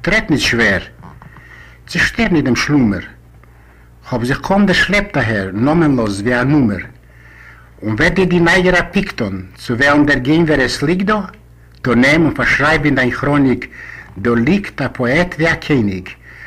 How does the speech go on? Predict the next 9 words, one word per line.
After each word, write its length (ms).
וואס 220
האט 100
זיך 160
פארסאמט 640
מיט 80
דעם 120
האניק 640
פון 160
לידער, 320